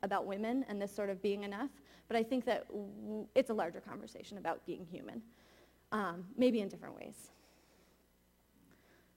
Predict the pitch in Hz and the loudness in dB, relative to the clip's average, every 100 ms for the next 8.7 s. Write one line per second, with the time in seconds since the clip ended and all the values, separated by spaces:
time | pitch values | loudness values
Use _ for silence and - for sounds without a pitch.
0 | - 302 285 - - - _ - 311 403 | 6 10 10 6 -6 -20 _ 4 8 8
1 | 392 - 240 254 277 349 349 294 262 247 | 8 4 4 4 6 4 4 4 4 2
2 | - 233 - 208 220 247 254 262 277 269 | -2 -4 -2 -2 0 -2 0 2 2 2
3 | 196 196 185 190 226 226 196 185 - 208 | 0 0 -2 0 -2 0 -2 -4 -8 -14
4 | - - 220 196 190 - 185 185 202 247 | -16 -10 -4 0 -2 -4 -8 -8 -4 -2
5 | 285 320 - - - - - - 254 320 | 0 -4 -12 -20 -20 -20 -6 0 4 6
6 | 349 349 359 294 262 233 220 226 220 233 | 6 6 4 4 2 2 0 0 2 2
7 | 233 214 226 240 285 214 214 202 190 214 | 2 0 0 0 0 2 0 0 -2 -4
8 | 202 202 180 208 247 294 359 | -4 -2 0 0 2 2 0